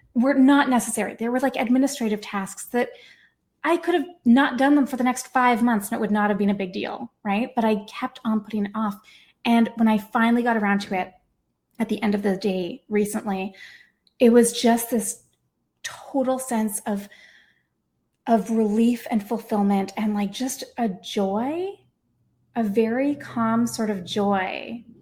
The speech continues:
And again, relief that came over me when I finally sat down to work on my book, which I think is very beautiful <laughs> that that was kind of the reaction.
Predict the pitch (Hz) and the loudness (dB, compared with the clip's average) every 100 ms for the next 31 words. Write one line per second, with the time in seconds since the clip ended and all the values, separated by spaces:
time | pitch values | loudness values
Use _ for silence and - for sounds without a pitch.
0 | - 214 208 220 226 208 233 202 202 214 | -4 -2 -2 0 0 0 -2 -2 -2 -2
1 | 262 262 - - - _ _ _ - 226 | 0 -2 -4 -14 -20 _ _ _ -8 -6
2 | - - 226 220 226 208 196 196 190 - | -4 -2 0 0 0 -2 -4 -6 -10 -8
3 | 196 202 202 202 196 196 190 190 196 202 | -6 -2 -4 -4 -8 -8 -8 -8 -10 -12
4 | 208 226 - - - _ _ _ _ _ | -14 -14 -14 -16 -18 _ _ _ _ _
5 | _ 262 311 311 359 370 427 247 240 233 | _ -6 -4 -4 -4 -6 -4 -2 2 2
6 | 220 214 - - _ _ _ _ _ _ | 0 0 -6 -10 _ _ _ _ _ _
7 | - 220 240 277 202 202 202 202 302 370 | -8 -2 0 0 -2 -2 -2 -4 -6 -6
8 | 427 - - - 311 311 320 359 330 - | -10 -16 -18 0 0 0 -4 -6 -8 -10
9 | 294 - - 294 - 254 254 226 - 214 | -14 -14 -16 -6 -2 -2 0 0 -2 -2
10 | 208 208 208 220 202 202 190 185 180 185 | 0 0 -2 -4 -4 -4 -8 -8 -8 -10
11 | - 254 277 | -8 -4 -2